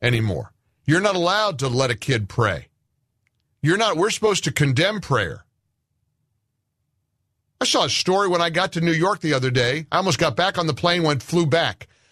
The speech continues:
They have a, I forget what building, and they have a piece of art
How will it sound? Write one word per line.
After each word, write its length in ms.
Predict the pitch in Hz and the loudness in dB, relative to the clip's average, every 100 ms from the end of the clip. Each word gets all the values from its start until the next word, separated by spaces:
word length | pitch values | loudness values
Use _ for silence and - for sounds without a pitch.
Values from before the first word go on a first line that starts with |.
| _ | _
They 140 | 180 | -2
have 220 | 190 220 180 | 0 0 0
a, 320 | 156 135 127 _ _ _ _ - | -2 -2 -6 _ _ _ _ -4
I 60 | |
forget 360 | 151 170 190 240 | 0 2 2 0
what 280 | 170 202 117 | 0 0 2
building, 540 | 175 170 123 95 101 - _ - | 2 2 -2 -2 -4 -6 _ -2
and 140 | 147 | 2
they 80 | 156 | 2
have 180 | 156 180 | 2 0
a 80 | 156 | -2
piece 320 | - 233 220 | -2 0 0
of 140 | 190 | 2
art 360 | 156 160 143 92 | 2 2 0 -2